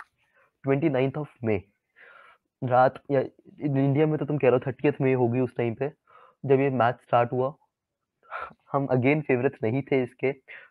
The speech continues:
to go, but Champions League final is Champions League final।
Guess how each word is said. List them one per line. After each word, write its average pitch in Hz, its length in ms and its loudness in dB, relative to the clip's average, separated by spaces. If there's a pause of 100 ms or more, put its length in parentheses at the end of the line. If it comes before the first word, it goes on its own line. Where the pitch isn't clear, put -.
(160)
to 143 40 2 (140)
go, 131 80 8 (380)
but 156 100 2 (200)
Champions 147 360 2
League 151 160 -2
final 131 240 6
is 135 100 -4
Champions 113 360 0
League 113 200 -4
final। 90 240 0